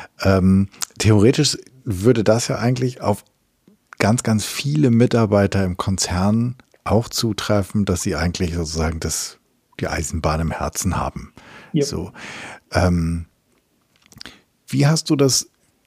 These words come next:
Speaker 1: also was, was hast du gemacht, damit die Leute sich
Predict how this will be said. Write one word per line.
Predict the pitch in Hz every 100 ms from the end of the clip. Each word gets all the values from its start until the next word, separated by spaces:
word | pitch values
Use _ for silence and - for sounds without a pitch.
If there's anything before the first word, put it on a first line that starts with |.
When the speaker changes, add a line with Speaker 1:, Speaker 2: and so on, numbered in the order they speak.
| -
Speaker 1:
also | 120 101 95
was, | 113 120 104
was | 113 -
hast | 151 - 117
du | 95 101 117 160
gemacht, | 160 143 113 120 170 - - - _ _ _ _ _ _ _ -
damit | 101 98 120 - - -
die | 98
Leute | 98 107 113 123
sich | 107 107 -